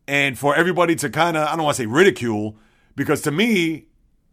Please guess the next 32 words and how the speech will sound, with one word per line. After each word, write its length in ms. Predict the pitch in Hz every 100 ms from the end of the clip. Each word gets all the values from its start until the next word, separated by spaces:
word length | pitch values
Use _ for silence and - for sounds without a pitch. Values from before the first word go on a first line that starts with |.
| _
although 360 | - 160 147 202
this 160 | 202 -
could 100 | 160
be 100 | 170
an 60 |
indictment 420 | 156 135 165 160
on 120 | 147 131
Murray 440 | 170 190 156 147
and 200 | 131 127
his 540 | 143 160 156 117 - - _ _ _ _ _ _ _ -
preparation 640 | 180 147 151 180 165 156
for 100 | 147
games, 380 | 120 160 160 127
et 100 | 110
cetera, 480 | 180 208 147 135 110 _ _ _ _ _ _ _ _ _ _ _ -
but 140 | 165
why 240 | 165 185 226
would 140 | 220
the 80 | 190
organization 580 | 202 190 160 185 175 135
do 160 | 214
this? 260 | 180 98 -
Why 220 | 143 220
can't 160 | 214 190
you 80 |
just 160 | 160 196
have 120 | 190
a 40 | 139
private 400 | - 196 208 -
powwow, 460 | 175 170 165 160
sit 300 | 160 - 202
down, 420 | 175 170 165 165